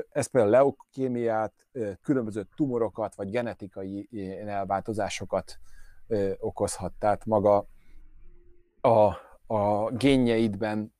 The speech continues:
lehetnek olyan, olyan továbbadódó hibák, amik, amik később, ö, nagyobb problémákat okoznak. És itt mondjuk megint mondanám így, így előnynek, hogy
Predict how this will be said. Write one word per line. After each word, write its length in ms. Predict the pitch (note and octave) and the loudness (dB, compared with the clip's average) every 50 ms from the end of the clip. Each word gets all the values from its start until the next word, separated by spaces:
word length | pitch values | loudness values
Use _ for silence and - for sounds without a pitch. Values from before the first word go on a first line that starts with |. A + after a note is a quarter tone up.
| _ _ _ | _ _ _
lehetnek 520 | _ A#2+ G#2 G2+ G#2 G2 - - A2 F#2 - | _ -4 -2 -2 -2 -2 -4 -8 -10 -6 -4
olyan, 300 | A2 G2+ G2 G2 G2+ - | -2 -2 0 -2 -4 -4
olyan 420 | - A#2 G#2 G2 F#2+ G2 G2 F#2+ - _ - - _ _ _ | -4 -2 -2 0 0 -2 -4 -6 -10 _ -20 -20 _ _ _
továbbadódó 760 | - B2+ G#2+ G#2 G2 G2 G#2 G#2 G2+ G2+ G2+ F#2+ G#2 G2+ F2+ | 0 2 4 4 4 4 4 4 4 4 2 2 2 0 -2
hibák, 500 | - - A2 G2+ F#2 G2+ G2 F#2+ F#2+ - | -2 -2 -2 2 4 4 4 4 2 -2
amik, 360 | G#2 G2 F#2+ F2+ - - - | -8 -8 -8 -10 -10 -16 -16
amik 260 | _ A2+ G2+ G2 F#2 - | _ -8 -8 -8 -8 -6
később, 500 | - G#2+ F#2+ - - - G2 G2 F#2 - _ _ | -4 -4 -4 -2 -2 -4 -4 -4 -4 -6 _ _
ö, 440 | _ A2+ G2 F#2 F#2 F#2 F#2 G2 G2+ | _ -4 -2 -2 0 -2 -2 -4 -4
nagyobb 340 | G2 G2 G2+ G2+ F#2+ F#2 F2+ | -2 0 0 2 2 0 0
problémákat 560 | - A2+ G2+ F#2 G2+ G2 G2+ G2 - G2+ F#2+ | 0 0 0 2 0 0 -2 -4 -4 -2 -2
okoznak. 420 | B2 A#2 B2+ B2+ B2 C#3+ C3+ - - - - - _ _ _ _ _ _ _ _ | 2 2 2 4 4 4 2 2 0 -10 -20 -20 _ _ _ _ _ _ _ _
És 280 | - D3+ C#3 A#2+ - - | 2 2 2 2 2 4
itt 180 | - D3 - | 4 4 4
mondjuk 280 | - C3 B2+ A#2 A2 G2 | 6 4 4 4 4 4
megint 300 | A#2+ B2+ A#2+ A2+ A2 G#2 | 4 4 4 4 4 4
mondanám 540 | A2 A#2 A#2+ G#2 G#2+ G#2 G2+ G2+ G2+ G2+ G2+ | 2 2 2 2 2 2 2 2 0 0 -2
így, 240 | G2 G2 F#2 - - | -4 -4 -6 -8 -12
így 340 | _ - G#2+ G2 F2 - _ _ _ _ | _ -6 -6 -6 -6 -8 _ _ _ _
előnynek, 520 | - A2+ A#2+ B2 A#2 A2+ A2+ A2+ G2+ - | 0 2 4 4 4 4 2 0 0 -2
hogy 220 | - - A2+ G#2+ | -2 0 0 0